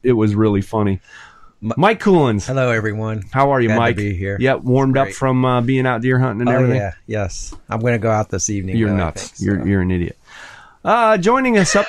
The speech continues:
Speaker 1: there, <laughs> joining us up there in the fro-, I'm not even gonna say Great White North.
Speaker 2: <laughs>
Speaker 1: It's
Speaker 2: This
Speaker 1: the
Speaker 2: is
Speaker 1: frozen
Speaker 2: frozen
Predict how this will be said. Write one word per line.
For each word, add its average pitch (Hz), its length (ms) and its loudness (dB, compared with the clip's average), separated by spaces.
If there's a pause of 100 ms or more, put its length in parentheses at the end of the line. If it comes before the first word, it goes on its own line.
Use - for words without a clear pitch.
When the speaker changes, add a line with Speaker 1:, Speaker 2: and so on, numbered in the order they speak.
Speaker 1:
there, 202 260 4 (460)
<laughs> - 380 -20
joining 226 420 2
us 185 160 2
up 190 220 0
there 196 200 2
in 160 120 4
the 135 100 2
fro-, 180 680 2
I'm 196 120 2
not 262 180 2
even 185 180 4
gonna 147 180 4
say 139 240 0
Great 127 260 2
White 120 280 0
North. 120 240 2
Speaker 2:
<laughs> - 20 2
Speaker 1:
It's 247 240 4
Speaker 2:
This 226 100 4
Speaker 1:
the 165 120 6
Speaker 2:
is 117 220 -4
Speaker 1:
frozen 214 880 6
Speaker 2:
frozen - 20 -20